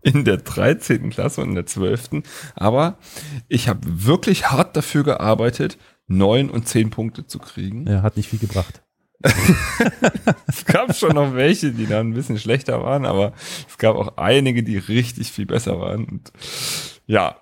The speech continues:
Speaker 1: egal. Ist auch nicht so wichtig jetzt. Auf jeden
Speaker 2: Ja.
Speaker 1: Fall, mein Sohn ist jetzt acht und er ist letztes Jahr, zweitausendzwanzig, im Sommer in die Schule gekommen.
Speaker 2: Oh Gott.
Speaker 1: Genau.
Speaker 2: Oh
Speaker 1: In die
Speaker 2: Gott.
Speaker 1: erste Klasse.
Speaker 2: Mitten im Pandemiesommer.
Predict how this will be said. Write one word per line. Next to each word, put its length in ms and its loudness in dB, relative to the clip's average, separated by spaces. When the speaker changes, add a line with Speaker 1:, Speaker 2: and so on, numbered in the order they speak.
Speaker 1:
egal. 580 2
Ist 200 -12
auch 60 -8
nicht 160 -2
so 140 -4
wichtig 320 -8
jetzt. 180 -6
Auf 140 2
jeden 160 4
Speaker 2:
Ja. 60 2
Speaker 1:
Fall, 100 4
mein 200 6
Sohn 200 2
ist 200 -6
jetzt 260 2
acht 440 -2
und 320 -2
er 260 4
ist 420 0
letztes 640 0
Jahr, 540 0
zweitausendzwanzig, 920 2
im 140 0
Sommer 560 2
in 200 2
die 160 2
Schule 300 -2
gekommen. 460 -10
Speaker 2:
Oh 100 -2
Gott. 360 -10
Speaker 1:
Genau. 180 -4
Speaker 2:
Oh 100 -2
Speaker 1:
In 60 -16
die 60 4
Speaker 2:
Gott. 120 4
Speaker 1:
erste 240 -4
Klasse. 200 6
Speaker 2:
Mitten 540 6
im 240 0
Pandemiesommer. 1000 4